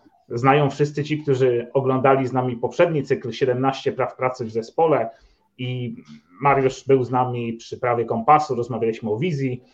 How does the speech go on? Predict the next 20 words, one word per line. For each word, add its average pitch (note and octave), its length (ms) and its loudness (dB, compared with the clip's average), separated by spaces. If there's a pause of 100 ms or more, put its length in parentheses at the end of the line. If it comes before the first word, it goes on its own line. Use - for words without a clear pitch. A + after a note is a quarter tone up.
(280)
Przypomnę D3+ 520 2
jeszcze B2+ 240 0
dla B2 160 2
tych, C#3 180 0
którzy A#2+ 300 -4
nie A#2+ 120 -4
mieli D3+ 180 4
okazji A#2 480 0
poznać A#2+ 360 0
Mariusza, B2 440 0
że A#2 180 0
jest - 460 -4
autorem A#2+ 560 2 (480)
opracowania A#2+ 920 0 (380)
książki, C#3+ 560 -2
tak G2 160 -8
naprawdę, A2+ 400 -6
Kształtowanie C3 640 2
postawy C3 420 0
lidera C3+ 560 0